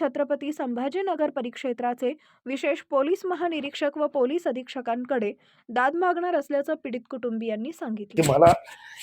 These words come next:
Speaker 2: एवढा अति झाल्यावर माझा प्रशासन, शासन कोणी ऐकायला तयार नव्हतं.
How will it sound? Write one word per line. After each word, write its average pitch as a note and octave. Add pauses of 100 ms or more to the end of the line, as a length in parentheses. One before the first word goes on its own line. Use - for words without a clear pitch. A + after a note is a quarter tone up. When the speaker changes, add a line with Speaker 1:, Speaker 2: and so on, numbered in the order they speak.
(160)
Speaker 2:
एवढा G3+
अति F3+
झाल्यावर F3+ (1700)
माझा D3
प्रशासन, E3
शासन D#3
कोणी D#3+
ऐकायला F3+
तयार G#3
नव्हतं. D3